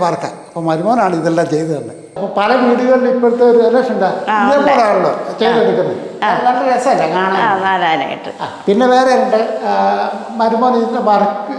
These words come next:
Speaker 1: വർക്കൊക്കെ ആയതുകൊണ്ട് പെട്ടെന്ന് തന്നെ അത് മരുമോൻ തന്നെ അങ്ങ് ചെയ്തു തന്നു കേട്ടോ. അത് നല്ല മനോഹരമായിട്ട് അത് റെഡിയാക്കിയിട്ടുണ്ട്. ഇപ്പം ഒരു വലിയ വലിപ്പമുള്ള ഒരു ഹാളൊന്നുമല്ല. ഇവിടെ തന്നെയാണ് നമുക്ക് ഡൈനിങ് ടേബിൾ ഇടേണ്ടതും, ഏ,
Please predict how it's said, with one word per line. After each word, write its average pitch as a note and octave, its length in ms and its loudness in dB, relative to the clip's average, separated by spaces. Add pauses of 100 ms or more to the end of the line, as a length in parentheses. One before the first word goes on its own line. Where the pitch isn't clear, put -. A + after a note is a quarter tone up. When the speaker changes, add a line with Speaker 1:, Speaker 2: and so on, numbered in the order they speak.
(140)
Speaker 1:
വർക്കൊക്കെ A3+ 500 2
ആയതുകൊണ്ട് G3 380 2 (120)
പെട്ടെന്ന് A#3+ 300 -2
തന്നെ G#3 240 0
അത് G#3 120 4 (380)
മരുമോൻ G#3 340 2
തന്നെ G3 220 0
അങ്ങ് E3+ 140 -4 (100)
ചെയ്തു E3+ 220 -2
തന്നു C3+ 140 -6 (360)
കേട്ടോ. G3+ 160 -6 (880)
അത് F3+ 200 -4
നല്ല G3 120 2 (100)
മനോഹരമായിട്ട് G3 600 2
അത് F3 120 -2 (260)
റെഡിയാക്കിയിട്ടുണ്ട്. D#3+ 640 -2 (520)
ഇപ്പം G3 240 -4
ഒരു A#3 180 0
വലിയ G3+ 240 2 (100)
വലിപ്പമുള്ള D4+ 600 2
ഒരു C4 120 2
ഹാളൊന്നുമല്ല. G3 500 2 (360)
ഇവിടെ B3+ 160 0 (100)
തന്നെയാണ് B3 360 4 (100)
നമുക്ക് G3+ 320 2 (580)
ഡൈനിങ് G#3 380 2
ടേബിൾ A3+ 300 4
ഇടേണ്ടതും, F3 460 -2 (580)
ഏ, G#3+ 120 -6